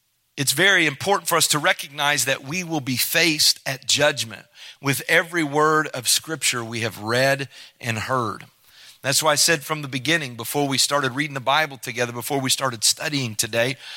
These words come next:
is while we rejoice and we enjoy and we feast and we worship God, it's important to understand the gravity of the Word of God. You're saved by the Word. You're saved by the Word, and eventually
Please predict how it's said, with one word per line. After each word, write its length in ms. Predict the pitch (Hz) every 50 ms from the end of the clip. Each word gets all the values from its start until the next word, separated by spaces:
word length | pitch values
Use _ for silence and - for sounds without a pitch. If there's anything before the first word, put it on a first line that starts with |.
| - - - _ -
is 240 | 143 135 131 123 110
while 240 | 117 143 147 147
we 120 | 147 139 131
rejoice 680 | 120 123 113 107 120 143 147 165 175 175 165 - -
and 100 | 127 127
we 120 | 127 123
enjoy 560 | 120 113 107 - 123 131 139 139 147 147 143 131
and 160 | 117 113 110
we 80 | 113
feast 640 | 110 - - - 147 143 151 147 139 - - - - - - - - - - -
and 240 | - 117 110 110 110
we 100 | 107 104
worship 560 | 104 101 110 143 160 151 - 160 147 - -
God, 440 | - 139 131 127 127 135 139 131 - _ - - - - - - -
it's 140 | 139 - 143
important 420 | 135 120 - 175 190 190 175 160
to 120 | 160 -
understand 680 | 165 170 175 156 143 - - - - 180 175 160 147 135
the 60 | 127 120
gravity 500 | 107 123 147 160 175 180 175 156 139 131
of 80 | 117
the 80 | 104 123
Word 300 | 107 113 131 143 156 175
of 120 | 160 151
God. 420 | 143 - - - - - - - - - _ _ _ _ _ _ _ _ _ _ _ _ _ _ _ _ _ _ _ _ _ _ _ _ _ _ _ _ _
You're 140 | - 180 190
saved 600 | - - - - - 240 240 226 202 175 151 131 120
by 220 | 151 135 131 143
the 100 | 143 156
Word. 500 | 160 175 196 220 247 214 151 - - 113 - _ _ _ _ _ _ _ _ _ _ _ _ _ _ _ _ _ _ -
You're 160 | 156 170 170
saved 480 | - - - 220 220 226 233 220 180
by 200 | 160 175 170 170
the 100 | 165 165
Word, 300 | 156 175 226 247 214 190
and 180 | - - 190 180
eventually 560 | 175 160 208 247 233 - - 180 180 180 -